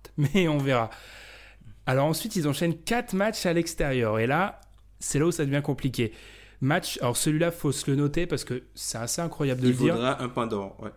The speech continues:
Speaker 1: Mais c'est le match le plus important de cette fin de saison, je pense. Parce qu'à l'Ouest,
Speaker 2: Le
Speaker 1: c'est
Speaker 2: titre
Speaker 1: di-,
Speaker 2: de la South East.
Speaker 1: c'est déjà fini.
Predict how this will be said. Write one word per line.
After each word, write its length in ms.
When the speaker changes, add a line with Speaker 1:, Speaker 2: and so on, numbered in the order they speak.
Speaker 1:
Mais 360
c'est 300
le 100
match 180
le 60
plus 200
important 360
de 60
cette 160
fin 140
de 40
saison, 280
je 100
pense. 400
Parce 120
qu'à 180
l'Ouest, 300
Speaker 2:
Le 60
Speaker 1:
c'est 60
Speaker 2:
titre 240
Speaker 1:
di-, 80
Speaker 2:
de 60
la 100
South 360
East. 280
Speaker 1:
c'est 180
déjà 200
fini. 520